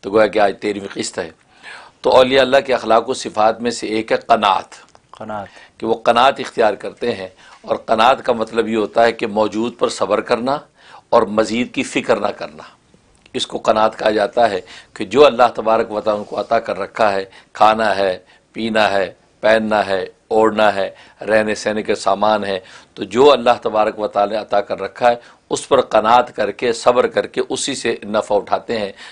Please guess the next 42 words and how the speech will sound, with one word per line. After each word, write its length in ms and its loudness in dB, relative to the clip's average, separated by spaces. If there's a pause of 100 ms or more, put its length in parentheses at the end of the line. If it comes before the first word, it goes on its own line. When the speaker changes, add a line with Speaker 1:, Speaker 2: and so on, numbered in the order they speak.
(160)
Speaker 1:
मज़ीद 420 2
की 140 -2
फ़िक्र 300 2
में 120 -4
नहीं 160 -6
रहते 260 -8
हैं। 160 -20 (180)
Speaker 2:
सुभान 280 -18
अल्लाह। 340 -20
Speaker 1:
हाँ, 200 4
अल्लाह 260 2
तबारक 420 2
व 40 2
तआला 260 4
अपनी 160 -6
रहमत 280 0
से 140 -6
अता 240 0
कर 200 0
दे 180 -4
तो 420 -20
उस 120 -4
पर 140 -2
शुक्र 320 -4
करते 300 -4
हैं। 180 -12 (840)
भाई, 100 -2
यही 260 2
इनका 220 2
तर्ज 300 -2
ज़िंदगी 460 -6
है। 180 -6 (340)
इसलिए 240 0
वहाब 280 4
इब्न 220 -4
मुनब्बिह 420 2
रहमतुल्लाह 540 2
ताला 340 2
रिवायत 360 2
नकल 280 -4
करते 340 -4
हैं 200 -4